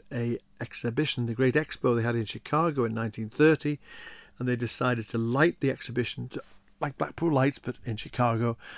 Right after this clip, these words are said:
They decided to use the light from Arcturus to light it because they had a, an exhibition in New York thirty years earlier. I think it may be New York, maybe somewhere else. Uh, no, forty years earlier. So they decided, "I know what we'll do. We'll use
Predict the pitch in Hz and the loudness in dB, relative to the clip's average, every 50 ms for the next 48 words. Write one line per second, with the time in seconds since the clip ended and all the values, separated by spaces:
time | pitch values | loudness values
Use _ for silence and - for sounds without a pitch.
0 | - - - 127 117 120 117 - - 139 135 127 117 - 123 120 131 160 180 190 | -18 -4 -2 -2 0 0 0 0 2 2 4 2 2 0 2 4 6 6 6 6
1 | 170 - 151 143 143 147 156 - 131 135 135 139 - - - - 147 147 135 120 | 6 4 4 6 6 4 4 2 2 2 2 0 -2 -2 0 2 4 4 4 4
2 | - - - 117 117 123 127 113 - 120 - - 120 - - 131 117 127 113 143 | 2 -2 -4 -2 0 0 0 0 -2 -4 -4 -4 -6 -4 -2 -2 -2 0 -2 2
3 | 156 160 160 - - - 131 135 - - - 131 131 - - 127 123 127 123 123 | 2 2 2 2 0 -2 -4 -4 -4 -6 -4 -4 -4 -2 -2 -2 0 2 2 4
4 | 123 131 143 165 170 - - - - - - - - - 147 147 139 - 143 131 | 6 6 6 4 4 0 -6 -20 -20 -20 -20 -20 -2 2 4 4 4 4 4 2
5 | 123 117 131 151 175 190 208 220 214 202 - - - 123 - 151 151 - 160 160 | 4 6 6 8 8 8 6 4 2 -2 -6 -8 -8 -2 -2 -2 -2 0 0 2
6 | 170 151 135 135 120 117 117 123 127 131 127 127 123 113 - 120 117 117 120 113 | 2 2 2 2 2 2 2 2 2 0 -2 -2 -4 -4 -2 0 0 2 0 0
7 | - - - - - - - - - - - - - - - - 147 147 156 147 | -2 -8 -18 -20 -18 -18 -18 -18 -18 -20 -20 -20 -20 -8 -4 -2 0 4 4 4
8 | - - 208 220 170 151 147 131 120 110 113 113 110 110 117 104 - _ _ - | 6 6 6 6 6 6 6 6 6 4 2 0 0 -2 -4 -6 -10 _ _ 0
9 | - 139 139 139 135 131 - - - 190 220 226 190 143 123 123 - - - - | 2 4 4 4 2 0 2 4 6 8 8 8 8 6 4 2 0 -4 -10 -20
10 | - - - - _ _ _ _ - 151 196 202 196 160 139 131 117 113 110 117 | -20 -20 -20 -20 _ _ _ _ 4 6 8 8 8 6 6 4 2 4 4 2
11 | 135 135 135 135 123 139 175 208 220 214 | 4 4 4 2 4 4 4 2 2 2